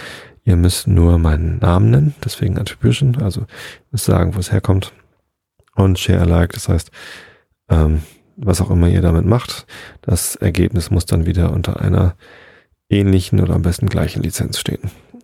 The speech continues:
Ähm, genau. Ihr dürft es sogar verkaufen, also kommerzielle Verwendung ist, äh, gar nicht eingeschränkt bei dieser Lizenz. Ja, zum Thema Akta hatte ich noch und gerade zum Thema Lizenzen hatte ich noch ein bisschen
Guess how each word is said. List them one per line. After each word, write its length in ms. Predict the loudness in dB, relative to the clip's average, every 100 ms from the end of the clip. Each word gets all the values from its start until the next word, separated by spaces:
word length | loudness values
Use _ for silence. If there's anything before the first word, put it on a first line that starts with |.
| _
Ähm, 340 | -8 -8 -6 -10 -12 _ _
genau. 220 | -8 -8 -10 -16 -16 -8
Ihr 60 | 0
dürft 220 | 0 0
es 80 | -2
sogar 180 | 0 0
verkaufen, 520 | 0 0 0 -2 -6
also 260 | -4 -6 -8 -12 -18 -18 -16
kommerzielle 720 | -2 0 2 2 2 4 2 -2 -10
Verwendung 580 | -4 0 2 2 2 0 -8 _
ist, 300 | -4 -4 -4 -2
äh, 300 | 0 2 0 0
gar 160 | 0
nicht 200 | 2 0
eingeschränkt 580 | 0 2 2 0 -2 -4 -14 _
bei 120 | 0
dieser 200 | 2 2
Lizenz. 460 | 0 0 -4 -4 -8 _ _ _ _ -18 -18 -20 _ _ _ _ _ _ _ -6
Ja, 280 | -2 -2 -6 -12 -20 -4
zum 180 | -2
Thema 480 | 2 2 4 4 2
Akta 280 | 0 0 0
hatte 160 | 0 0
ich 80 |
noch 220 | 0 0 -2
und 260 | 0 0
gerade 240 | 2 0 0
zum 160 | -2
Thema 180 | 0 2
Lizenzen 500 | 2 2 0 2 2
hatte 120 | 2
ich 80 | 2
noch 120 | 2
ein 80 | 0
bisschen 280 | 0 0